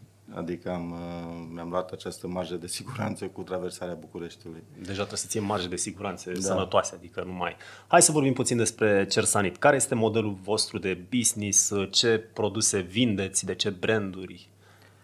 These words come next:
Speaker 1: Cersanit este un grup, uh, lider în Europa în producția de obiecte sanitare,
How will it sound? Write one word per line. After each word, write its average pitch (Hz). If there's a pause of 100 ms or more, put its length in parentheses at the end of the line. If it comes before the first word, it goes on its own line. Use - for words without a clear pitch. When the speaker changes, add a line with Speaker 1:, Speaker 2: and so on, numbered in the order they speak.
(500)
Speaker 1:
Cersanit 123
este 123
un 113
grup, 104
uh, 90 (240)
lider 95
în 90
Europa 87
în 85
producția 85
de 85
obiecte 87
sanitare, 87